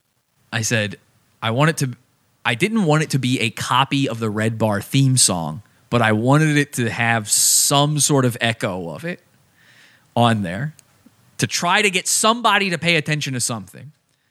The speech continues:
And I don't know how music works. That's why I went to Boris to make the song happen. You guys know this. It's why I'm pre-recording my karaoke's.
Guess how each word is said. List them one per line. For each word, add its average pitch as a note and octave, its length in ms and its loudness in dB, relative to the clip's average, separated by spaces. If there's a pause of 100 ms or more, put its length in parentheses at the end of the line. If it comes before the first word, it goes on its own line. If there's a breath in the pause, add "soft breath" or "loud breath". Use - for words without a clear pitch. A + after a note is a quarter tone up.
(640)
And D#3 140 -2
I G3+ 180 0
don't B3 160 0
know G3+ 140 2
how F#3 160 2
music F3 460 -2
works. - 240 -14
That's C3+ 160 -4
why D#3 200 4
I D#3 40 4
went D3+ 140 0
to D#3 60 -4
Boris C3 360 0
to C3 60 -6
make A#2 180 -6
the A#2 80 -6
song D3+ 320 2
happen. F2 420 -6
You B2+ 240 -4
guys D#3 240 0
know F#3 240 4
this. C#3+ 220 -2
It's D#3+ 120 -4
why D#3+ 200 2
I'm D#3+ 160 0
pre-recording G3 960 -2
my D#3 160 -4
karaoke's. F3+ 1080 -4